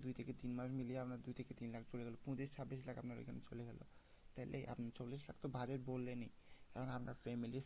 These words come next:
সেভিংস কত আছে, ইমার্জেন্সি ফান্ডে কত আছে, এটা তো আমি আসলে বলতে পারছি না। তো আপনি কীভাবে জিনিসগুলো ম্যানেজ করবেন, আপনি তো ভালো জানবেন,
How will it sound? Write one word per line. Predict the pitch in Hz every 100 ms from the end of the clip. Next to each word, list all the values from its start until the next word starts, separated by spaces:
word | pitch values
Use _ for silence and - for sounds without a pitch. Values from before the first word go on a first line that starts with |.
| -
সেভিংস | 123 131 123 123 -
কত | - -
আছে, | 120 120 127 120
ইমার্জেন্সি | 120 - 120 123
ফান্ডে | - 110 117 120
কত | - -
আছে, | 113 110 - 131
এটা | 117 117
তো | 117
আমি | - -
আসলে | - 113 117
বলতে | 120 139
পারছি | 139 - -
না। | 113 - - - - - -
তো |
আপনি | - 135 143
কীভাবে | 147 147 139
জিনিসগুলো | 135 135 135
ম্যানেজ | 131 123 127 -
করবেন, | 139 131
আপনি | 120 - 127
তো | 120
ভালো | 123 123
জানবেন, | 120 120 113